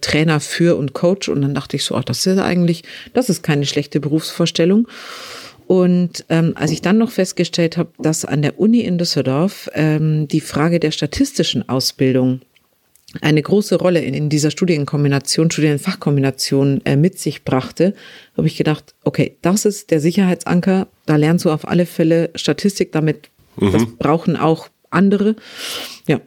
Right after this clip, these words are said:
Speaker 1: und dann hab ich's gemacht und wie gesagt, äh, nie bereut.
Speaker 2: Sie waren Referentin beim Bund Deutscher Amateurtheater, was es alles gibt. Das war dieses Ehrenamt.
Speaker 1: Das war toll.
Speaker 2: Wenn man hier in Berlin so unter Politikern, Politikerinnen rumhört, gibt es ein Problem, was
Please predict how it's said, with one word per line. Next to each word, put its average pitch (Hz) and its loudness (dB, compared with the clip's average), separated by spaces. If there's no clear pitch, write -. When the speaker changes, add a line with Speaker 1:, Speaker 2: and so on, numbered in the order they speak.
Speaker 1:
und 151 0
dann 147 2
hab 151 2
ich's - -6
gemacht 156 -2
und 160 0
wie 160 0
gesagt, 160 -2
äh, 156 2
nie 175 4
bereut. 165 0
Speaker 2:
Sie - -2
waren - 2
Referentin 101 0
beim 92 0
Bund 98 2
Deutscher 87 -2
Amateurtheater, 98 -2
was 151 0
es - -2
alles - -2
gibt. - -6
Das 90 -2
war 95 2
dieses 87 -2
Ehrenamt. 69 -2
Speaker 1:
Das - -2
war 127 0
toll. 135 -2
Speaker 2:
Wenn 107 -2
man 131 4
hier 107 2
in 117 2
Berlin 123 2
so 117 2
unter 107 0
Politikern, 110 -2
Politikerinnen 98 0
rumhört, 101 0
gibt - -4
es - -6
ein 139 0
Problem, 90 -2
was - -4